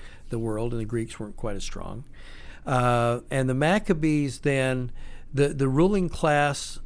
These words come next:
among the, uh, Maccabees was the Hasmoneans. Uh, one of those Hasmoneans that we know is gonna come to power, uh, the, the husband of one of the Hasmonean daughters,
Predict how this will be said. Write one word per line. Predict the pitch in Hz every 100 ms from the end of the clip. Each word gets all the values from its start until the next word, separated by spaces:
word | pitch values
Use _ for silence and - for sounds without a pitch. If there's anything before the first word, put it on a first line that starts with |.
| - - - - -
among | 131 123 127 127 127
the, | 123 117 113
uh, | 104 101 104 107 - - - - - - -
Maccabees | 147 147 139 123 123 117 -
was | 117 -
the |
Hasmoneans. | 110 110 107 98 98 95 87 85 80 - - - - - -
Uh, | 107 101 - 98
one | 127 127 131
of |
those | 127 123 127
Hasmoneans | 127 117 120 117 117 117 113
that | 110
we | 113
know | 113 104 104
is | 98
gonna | - 107
come | 107 117 101
to |
power, | 104 123 117 110 101 - - - - -
uh, | 117 113 107 107 104 101 101 - 127
the, | 113 104 98 92 - - - - -
the | 120 104 101
husband | 143 156 127 135
of | 123 113
one | 123
of | 123 110
the | 107 107 - - -
Hasmonean | 120 110 110 107 110 101
daughters, | 143 151 143 143 135 -